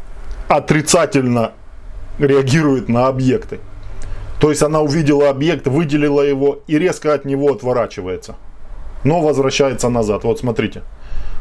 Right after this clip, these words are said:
Раз, и она, она в обратную сторону работает. Вместо того, чтобы проследить за объектом, она отворачивается в другую сторону. По-любому это косяк в управлении,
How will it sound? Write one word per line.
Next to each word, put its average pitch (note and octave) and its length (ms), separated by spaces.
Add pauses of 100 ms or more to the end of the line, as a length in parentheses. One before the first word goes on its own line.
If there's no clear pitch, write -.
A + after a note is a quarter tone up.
Раз, D#3 300
и D3+ 100
она, D3 360 (800)
она D#3+ 240
в C#3+ 80
обратную D3 460
сторону B2 480
работает. A2 500 (2000)
Вместо D3 360
того, D3 280
чтобы C#3 280
проследить C#3 600
за C3 140
объектом, D#3 500
она D3 260
отворачивается C3+ 800
в A2 60
другую C3 300
сторону. A#2 360
По-любому D3+ 560
это B2 140
косяк C3+ 420
в B2+ 60
управлении, F3 720